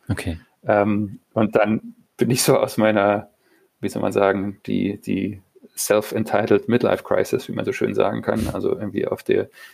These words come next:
Speaker 2: die Wohlstands-Midlife-Krise Mitte, Ende dreißig an dem Punkt gelangen, dass ich irgendwie zum dritten Mal innerhalb von vier Jahren eine Frage stelle, "Was fehlt denn jetzt? Wie geht's denn eigentlich jetzt weiter?" Also die nächste Stufe, die nächste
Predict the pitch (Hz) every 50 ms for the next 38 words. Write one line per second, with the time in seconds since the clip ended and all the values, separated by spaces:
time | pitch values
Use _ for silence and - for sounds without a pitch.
0 | _ - - 101 90 117 113 - - - 92 - - - - - - 98 95 95
1 | - - - 110 107 110 117 117 117 - - - - - - - _ - 110 117
2 | 117 123 - - 110 110 107 - 98 98 101 113 - - 123 - - - - -
3 | _ _ _ _ _ _ _ _ _ - - 107 110 104 - - 151 143 139 -
4 | 113 113 117 120 113 107 110 - - 113 - - 110 107 107 - 113 107 - -
5 | - - - 104 104 104 101 104 90 101 101 107 - - - - - - - 110
6 | 104 101 98 101 104 - - - 98 - 104 101 101 98 - - 110 104 104 101
7 | - - - _ _ _ _ - - - - - 156 160 - - 90 87 85 -
8 | - - - 123 123 - 117 110 110 110 - - - - 104 127 127 - 85 82
9 | 85 - 95 - 98 98 107 110 - - - 110 107 107 104 107 - - - -
10 | - 143 123 - 120 - 107 104 110 107 - - 113 107 104 101